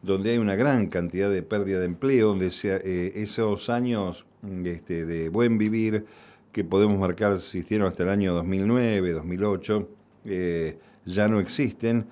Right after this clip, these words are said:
que los jóvenes están buscando salidas laborales fuera, dentro de la Comunidad Económica Europea, pero fuera de España, y que si se produce el Brexit, una de las cosas que va a afectar,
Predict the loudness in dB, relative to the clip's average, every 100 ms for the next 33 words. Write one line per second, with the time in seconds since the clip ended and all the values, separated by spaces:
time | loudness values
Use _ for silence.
0 | -16 -20 _ -4 0 2 2 0 -2 -4
1 | -2 0 0 -2 -10 -2 6 8 8 2
2 | -2 -6 -4 -2 -2 -4 -2 0 2 0
3 | -2 -6 -18 _ -6 0 2 2 2 0
4 | 0 2 0 0 2 4 2 0 -6 -6
5 | 0 0 2 0 0 0 0 0 0 0
6 | 0 0 0 -2 -2 -2 -2 0 2 2
7 | -2 -2 -2 0 -2 -6 -12 -20 -20 _
8 | -10 -4 -2 -2 -2 -4 -2 -2 -2 -2
9 | -2 0 0 0 0 0 -2 -6 -6 -6
10 | -8 -4 -2 -2 -2 -4 -4 -4 -6 -2
11 | 0 -2 -4 -8 -2 -2 -2